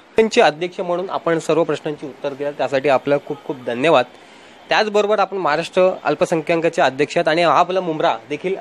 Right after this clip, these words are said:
अल्पसंख्याकाचा एक विभाग आहे असं आपण म्हणू. आणि त्याच विभागामध्ये कुठेतरी ज्या रिक्षा चालकांकडे बॅच नाही आहेत, परमिट नाही, लायसन नाहीत, अशा रिक्षा चालकांवर कारवाई होते आणि बहुतांश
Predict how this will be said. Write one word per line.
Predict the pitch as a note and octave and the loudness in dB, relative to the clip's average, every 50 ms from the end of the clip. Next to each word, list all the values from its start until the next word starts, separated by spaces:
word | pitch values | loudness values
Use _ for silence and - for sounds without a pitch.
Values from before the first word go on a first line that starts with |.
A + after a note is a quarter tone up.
| - - - | -8 -10 -10
अल्पसंख्याकाचा | C#3 C3+ - F3 - E3+ D3 C#3+ D#3+ D3+ D3+ D#3 - F#3 E3 | -8 -4 -4 -4 -4 -4 -4 -4 -4 -4 -4 -6 -4 -2 -2
एक | D#3+ D#3 - - - - - - | -2 -2 -6 -12 -20 -20 -18 -16
विभाग | A#2+ B2+ C#3 - D3 D#3 D#3 | -10 -10 -4 0 0 2 2
आहे | D3 C3+ D#3 | 2 0 -2
असं | G2 B2 - D3 | -4 -6 -8 -8
आपण | C3 C#3 C3+ | -8 -6 -6
म्हणू. | B2+ C3 D3+ D#3+ C#3 - - - - - - - - - - - - | -6 -4 -4 -4 -4 -6 -10 -20 -20 -20 -20 -20 -20 -20 -20 -8 -4
आणि | - F#3+ F3+ F3+ - | -4 -4 -2 0 2
त्याच | G3+ G#3+ A#3 G#3 | 2 2 2 2
विभागामध्ये | G#3 G3 G3+ G3 G3+ F#3+ F#3+ F#3 F#3+ F#3+ | 0 2 2 2 2 0 0 -2 -2 -4
कुठेतरी | - F3+ E3+ F#3 F3+ F#3+ F3+ G3 F#3+ | -6 -4 -6 -2 0 0 0 0 0
ज्या | - - D#3+ C#3+ D3 D#3 D#3+ E3 E3+ - - | -2 -4 -6 0 2 2 4 4 2 0 0
रिक्षा | - D3 D3+ - - F#3 | -2 -2 -2 0 0 0
चालकांकडे | E3+ E3 D#3 D3+ D#3 D#3 D#3 D3+ E3 D#3+ E3 E3+ - - - - - | 2 2 2 2 2 -2 0 0 0 0 0 0 -2 -8 -18 -20 -14
बॅच | B2 B2 C3 C#3+ C#3+ - | -2 0 0 0 0 0
नाही | E3 D#3+ D#3+ D#3 D#3+ | 0 0 2 2 2
आहेत, | E3 | 0
परमिट | E3 - C#3+ C3+ C#3+ D#3 D#3 D3 | 0 2 0 2 2 2 0 0
नाही, | D#3+ D#3+ D3+ | 0 0 2
लायसन | C#3+ A#2 A2+ - D3+ D3+ | 2 0 0 0 -2 -2
नाहीत, | C#3+ C#3 C#3+ - | 0 0 0 -2
अशा | - C3 D#3 E3 | -2 -2 -2 -2
रिक्षा | C#3+ - - D#3 D3 D3 - | -2 0 0 -2 -2 -2 0
चालकांवर | D3+ C3+ C3 - D3 C#3 C#3+ C#3 E3 D3+ - - - | -2 -2 0 0 0 0 0 0 -2 -2 -4 -10 -2
कारवाई | - C3 B2 C3+ C#3+ F3 F#3 | 0 2 2 4 6 6 6
होते | E3+ D3 B2 C3+ C#3+ - - - - - - - - | 6 4 2 0 -4 -4 -6 -16 -20 -20 -20 -18 -4
आणि | - F3+ A3+ | 0 0 4
बहुतांश | F#3+ F3+ F#3 G#3+ - A#3+ A#3+ B3 A3+ - B3+ | 4 6 4 6 6 4 4 4 2 2 0